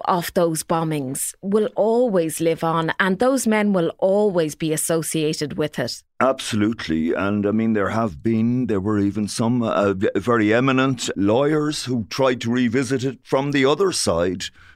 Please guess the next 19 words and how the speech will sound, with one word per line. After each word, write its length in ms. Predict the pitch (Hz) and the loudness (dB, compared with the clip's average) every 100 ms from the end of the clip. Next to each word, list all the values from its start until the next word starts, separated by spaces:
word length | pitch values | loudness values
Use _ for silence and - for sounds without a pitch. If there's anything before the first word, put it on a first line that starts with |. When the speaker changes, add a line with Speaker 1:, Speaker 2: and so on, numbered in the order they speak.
| - | 0
Speaker 2:
making 420 | 120 135 131 120 | 2 2 2 2
various 460 | 120 131 107 101 - | 4 4 4 2 -2
points 500 | - 117 104 - - | 0 2 2 -2 -2
that, 360 | 98 92 - - | 0 0 -8 -2
that 260 | 110 - | -2 0
they 180 | 110 107 | 0 0
had 320 | 90 117 - | 0 -2 -2
to 100 | - | 0
have 240 | 113 95 82 | 2 2 0
some 260 | - 92 | -2 0
implication 840 | 92 95 87 78 95 87 - 85 87 | 0 -2 -6 -2 0 0 -2 -2 -2
in 240 | 95 98 | 0 0
the 100 | 87 | 0
whole 280 | 85 90 85 | 0 0 -2
thing. 500 | - 101 92 104 98 | -2 0 2 0 -2
And 400 | - 98 101 90 78 | -2 0 -2 -2 -2
it 300 | - 139 - | 0 0 -2
carries 440 | 143 147 143 135 | 0 2 2 0
on. 380 | 156 165 123 107 | 2 2 2 2